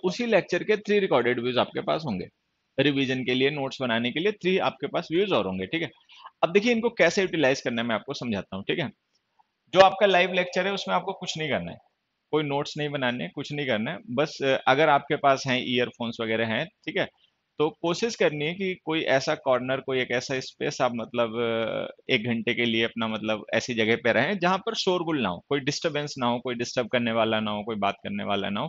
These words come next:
कोई इधर-उधर का ज्यादा शोर ना हो, ठीक है? और, <clears throat> और अगर आपके पास हो earphones वगैरह, ठीक है, then just put your earphones on,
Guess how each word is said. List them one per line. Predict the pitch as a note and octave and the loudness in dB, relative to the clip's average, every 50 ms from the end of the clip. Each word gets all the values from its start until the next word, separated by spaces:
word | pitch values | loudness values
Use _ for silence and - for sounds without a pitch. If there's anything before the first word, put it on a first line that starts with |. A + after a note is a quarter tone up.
| - - | -8 -8
कोई | D3+ C#3+ | -8 -6
इधर-उधर | B2+ C3 B2+ A#2+ B2+ A#2+ | -4 -4 -4 -4 -6 -6
का | - D3+ | -4 -2
ज्यादा | C#3+ A#2+ A#2 - F#3 F#3+ | -2 -2 -2 -2 -4 -8
शोर | - D3 B2+ A2 G#2 | -6 -4 -4 -4 -2
ना | F#2+ F#2 | -4 -4
हो, | F#2 F2+ | -4 -4
ठीक | - E3+ F#3 | -4 -4 -4
है? | F3 A#2 - _ _ _ _ _ _ _ _ _ _ _ _ _ _ _ _ _ _ _ _ _ - | -4 -6 -6 _ _ _ _ _ _ _ _ _ _ _ _ _ _ _ _ _ _ _ _ _ 0
और, | G2+ G2+ G2 F#2+ F#2+ F#2 - _ - | 2 2 2 2 0 -2 -4 _ -2
<clears throat> | D3 D#3 C#3 C3 A2+ - - _ _ _ _ _ _ _ _ _ _ _ _ _ _ _ _ - - - | -2 -2 -2 -4 -6 -10 -16 _ _ _ _ _ _ _ _ _ _ _ _ _ _ _ _ -8 0 2
और | C3 | 4
अगर | C#3 C3+ C#3+ C3+ | 4 6 8 8
आपके | C3 - - - B2 | 6 6 4 0 0
पास | B2+ B2 A#2+ - A#2 | 2 2 2 0 -4
हो | G#2 G#2 F#2 _ _ _ _ - | -10 -10 -10 _ _ _ _ -2
earphones | A#2+ A#2 A#2 A2 - - A#2 G#2+ F#2+ - | 2 2 2 2 0 -2 -4 -2 0 0
वगैरह, | A2 G#2 A2 B2+ | 0 0 0 -2
ठीक | C#3 - F3+ F3 F#3 | -2 -2 -2 -2 -2
है, | C3 G2 - _ _ _ _ _ _ - | -4 -6 -8 _ _ _ _ _ _ -4
then | C3 C3+ C3+ B2 A2 | -4 -2 -2 0 -2
just | C#3 C#3+ - - _ _ _ | -2 -2 -4 -8 _ _ _
put | - A#2+ C#3+ | -10 -4 0
your | C#3+ C#3 C3 | 2 2 2
earphones | B2+ B2 B2+ B2 - B2+ B2+ B2+ - - | 4 2 2 0 -2 -4 -6 -4 -4 -2
on, | B2+ C3 D#3 F#3+ | -2 -2 -2 -4